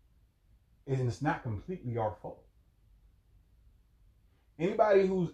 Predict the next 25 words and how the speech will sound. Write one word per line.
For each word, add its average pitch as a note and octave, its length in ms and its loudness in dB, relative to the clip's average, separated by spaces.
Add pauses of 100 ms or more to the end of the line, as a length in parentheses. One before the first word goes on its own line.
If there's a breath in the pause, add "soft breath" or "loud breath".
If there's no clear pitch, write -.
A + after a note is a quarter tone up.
ever F3 360 4
had D#3+ 140 0
to D3 80 -6
deal D3+ 220 0
with C3+ 100 -2
credit, C#3 320 -4
if G#2 140 -6
you G#2 60 -8
bought C3 300 2
a C3 60 4
house, D3 600 4 (180)
if G2+ 120 -8
you F#2+ 120 -8
sell C#3+ 400 -2
houses, C3+ 500 2
if F2+ 140 -6
you E2+ 80 -8
bought C3 260 4
a C#3 60 0
car, D3 440 0
if - 80 -16
you - 60 -18
sell C#3+ 380 -2
cars, D3 520 6
anything, A2 360 -10